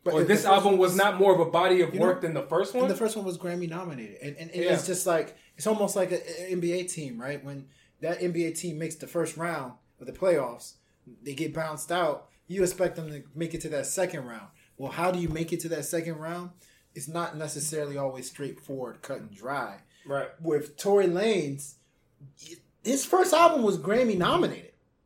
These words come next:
Speaker 1: You know what I'm saying? Like, that's
Speaker 2: Was it
Speaker 1: big.
Speaker 2: really? In what, in what
Speaker 1: Grammy
Speaker 2: category?
Speaker 1: nominated.
Speaker 2: What category? 'Cause I
Speaker 1: I'm,
Speaker 2: didn't
Speaker 1: I,
Speaker 2: even hear that.
Speaker 1: I, I can't remember, but
Speaker 2: I don't
Speaker 1: he even
Speaker 2: remember
Speaker 1: said it
Speaker 2: what
Speaker 1: on the
Speaker 2: it
Speaker 1: album. He said Grammy nominated.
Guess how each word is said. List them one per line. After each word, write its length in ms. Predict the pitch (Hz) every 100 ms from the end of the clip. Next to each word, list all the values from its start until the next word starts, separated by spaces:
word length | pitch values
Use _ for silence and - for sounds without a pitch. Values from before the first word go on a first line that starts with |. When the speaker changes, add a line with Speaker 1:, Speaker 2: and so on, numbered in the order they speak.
| _ _ _ _ _ -
Speaker 1:
You 80 | 170
know 80 |
what 80 | 202
I'm 60 | 202
saying? 340 | 208 220 262
Like, 180 | 214 147
that's 320 | 190 330 -
Speaker 2:
Was 140 | - 370
it 100 | 302
Speaker 1:
big. 80 |
Speaker 2:
really? 280 | - 440 427 - - _ -
In 100 | 180 233
what, 160 | 359
in 120 | -
what 140 | 302 254
Speaker 1:
Grammy 20 |
Speaker 2:
category? 320 | 277 247 180
Speaker 1:
nominated. 260 | 156 - -
Speaker 2:
What 120 | 214
category? 340 | 277 233 180 156
'Cause 100 | 190
I 100 | 240
Speaker 1:
I'm, 40 |
Speaker 2:
didn't 120 | 269
Speaker 1:
I, 120 | 262 247
Speaker 2:
even 120 | 254
hear 80 | 202
that. 240 | 208 185
Speaker 1:
I, 40 | 202
I 40 |
can't 200 | 202 220
remember, 320 | 196 202 175
but 380 | 151 151 139 - _
Speaker 2:
I 60 | 170
don't 120 | 226
Speaker 1:
he 80 | 233
even 140 | 214
Speaker 2:
remember 80 | -
Speaker 1:
said 160 | 220 202
it 40 |
Speaker 2:
what 60 | 202
Speaker 1:
on 60 | 190
the 60 |
Speaker 2:
it 40 | 143
Speaker 1:
album. 340 | 175 131 113
He 80 | 127
said 360 | 131 147 143 139 _ -
Grammy 320 | 151 156 147
nominated. 600 | 156 170 127 113 92